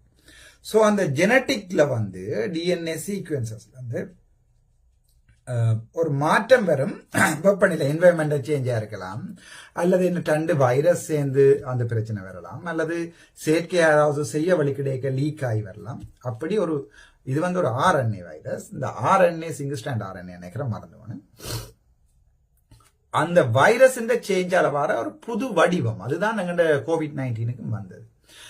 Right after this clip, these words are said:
கோவிட் நைன்டீனுக்கு மருந்து பிடிக்க ஏன் கஷ்டப்பட்டுனாங்கன்னு சொன்னா, மருந்து கண்டுபிடிக்க, அது டெய்லி அதனுடைய, அஹ், ஆர் என் ஏ, டி என் ஏ சீக்வன்சஸ் வந்து மாறிக்கொண்டே இருக்கும். ஒரு மருந்து கண்டுபிடிக்க மாட்டாது, ஒரு வேக்சின் கண்டுபிடிக்க மாட்டாது.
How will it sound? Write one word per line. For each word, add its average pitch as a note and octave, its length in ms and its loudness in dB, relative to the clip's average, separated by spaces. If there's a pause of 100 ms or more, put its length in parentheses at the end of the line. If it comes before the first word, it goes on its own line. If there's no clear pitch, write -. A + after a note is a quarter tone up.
(180)
கோவிட் E4 340 6
நைன்டீனுக்கு A#3+ 480 -2
மருந்து G3+ 300 2
பிடிக்க F#3+ 260 -4
ஏன் F#3 160 -4
கஷ்டப்பட்டுனாங்கன்னு C3+ 680 -2
சொன்னா, A#2 220 -6
மருந்து C3+ 300 -2
கண்டுபிடிக்க, G#2+ 560 -6
அது C#4 120 -4
டெய்லி G3 380 0
அதனுடைய, E3+ 380 -2 (420)
அஹ், A2+ 720 -4
ஆர் D#3 200 0
என் F3 140 0
ஏ, E3 100 -6
டி D3+ 160 -4
என் D3+ 100 -4
ஏ C#3 60 -4
சீக்வன்சஸ் A2+ 600 -8
வந்து A2+ 280 -8
மாறிக்கொண்டே C3 540 -6
இருக்கும். - 320 -10 (260)
ஒரு D3 180 0
மருந்து D3 280 -2
கண்டுபிடிக்க A#2 400 -4
மாட்டாது, A2 320 -10
ஒரு C3+ 140 -8
வேக்சின் C3 300 -10
கண்டுபிடிக்க A#2 360 -10
மாட்டாது. A#2 340 -14